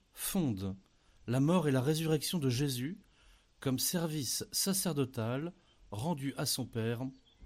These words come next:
au bénéfice de toute l'humanité. La tradition primitive nous a légué quatre récits de la scène de la transfiguration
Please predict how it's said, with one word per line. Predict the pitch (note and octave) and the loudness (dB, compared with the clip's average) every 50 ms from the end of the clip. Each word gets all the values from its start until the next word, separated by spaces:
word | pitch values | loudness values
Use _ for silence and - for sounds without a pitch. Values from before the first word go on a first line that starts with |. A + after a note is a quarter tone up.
| - - - - - - - - - - | -12 -12 -12 -12 -14 -16 -18 -18 -10 -4
au | - D3+ | -2 0
bénéfice | C3 C#3+ C#3 C#3 C3 B2+ - F3 E3+ C3+ | 2 4 4 4 4 4 2 0 0 0
de | A2+ A2 | 0 -2
toute | G#2 - E3 C#3+ - - | -2 -2 -6 -6 -4 -2
l'humanité. | D3 C#3+ C#3+ C3 C3 A#2 A2 - - E2 D#2 - - - - - - - - - - - - - - - - - - - - - - - - - - - - - - - - - - - - - - - - - - - - - - - - - - - - - | 0 2 4 4 4 2 0 -4 -8 -12 -12 -14 -18 -20 -20 -20 -20 -20 -20 -20 -20 -20 -20 -20 -20 -20 -20 -20 -20 -20 -18 -20 -20 -20 -20 -20 -20 -20 -20 -20 -20 -20 -20 -20 -20 -20 -20 -20 -20 -20 -20 -20 -20 -20 -20 -20 -20 -20 -20 -20 -20 -12 -4 -2
La | D3 | -2
tradition | C#3 - - F#3+ F3+ G3+ F#3+ - G#3+ | 0 0 0 2 2 2 2 2 0
primitive | F#3+ - - F3+ D3 D3 C#3 C3 - F#3+ G3+ G#3+ G#3 F#3+ E3+ - - | 0 -2 -2 0 2 2 0 0 -2 -2 0 0 2 0 0 -2 0
nous | D3 D#3 D3+ C3+ | 0 0 2 4
a | C#3 C3 | 2 2
légué | C3+ D3 C#3 C3 D#3+ F3 | 2 2 0 0 0 -2
quatre | - - - G#3 G#3 G3 - - D3 | -2 -4 -6 -6 -6 -4 -2 -2 0
récits | A#2 B2+ C3 B2 - - - C3+ D3+ F3+ | 2 2 2 0 0 -2 -4 -6 -8 -6
de | D#3+ B2+ | -2 0
la | A#2 A#2 | 0 0
scène | A2+ - - - C#3 C#3+ D#3 E3 C#3 | 0 0 -2 -2 -2 -4 -4 -4 -4
de | A2+ | -4
la | A2 G#2+ | -4 -4
transfiguration | - - - F3 D3+ - - - C#3 C#3 C#3+ - B2+ A#2 - - - C3+ C#3 D#3+ | -4 -6 -6 -6 -6 -6 -8 -8 -6 -4 -2 -2 -2 -2 -2 -4 -4 -4 -4 -4